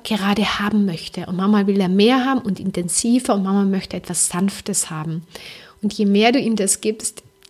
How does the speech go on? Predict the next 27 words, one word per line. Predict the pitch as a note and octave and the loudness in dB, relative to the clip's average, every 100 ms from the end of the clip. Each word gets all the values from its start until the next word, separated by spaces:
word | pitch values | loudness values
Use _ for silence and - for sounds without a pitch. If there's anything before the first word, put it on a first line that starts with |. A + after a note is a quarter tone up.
| - | 0
je | A3+ | 4
mehr | G3+ F#3+ | 4 4
freut | G3 - - F3 E3+ F#3 G#3+ | 0 -6 -4 0 2 2 0
er | A3 | 0
sich, | - D4 - - _ - - - | 0 0 -2 -8 _ -20 -20 -8
je | - G#3+ | 0 4
mehr | G#3 G#3 A3+ B3+ - - - _ _ _ _ _ | 6 4 4 0 -4 -18 -20 _ _ _ _ _
erschafft | G#3 G#3 - E4 - | -4 -2 -2 -4 -2
er | E4 | -2
sich | - A#3+ - | -2 -2 0
auch, | G3 G#3+ | 0 0
so | - G#3+ | 0 2
wie | |
du | G#3+ C#4 | 4 4
ihn | D#4+ | 4
eigentlich | A3+ A3 - C4+ | 2 -2 -4 -2
haben | E4 C#4 | 0 2
möchtest, | G3 G3+ - A#3+ - | 2 0 -2 -2 0
und | G#3 - G3+ | -4 -2 -2
je | |
mehr | F#3+ F#3 A3 B3 | 2 2 2 0
unterstützt | A#3 A3+ - A#3 - - | -2 -2 0 0 0 2
er | G#3+ | 2
dich | G#3+ - | 0 -2
auch | F#3+ G3+ - | 0 0 0
in | F#3 F#3+ - | -6 -12 -10
allen | - F#3+ C4+ C#4 G#3+ | -6 0 4 4 4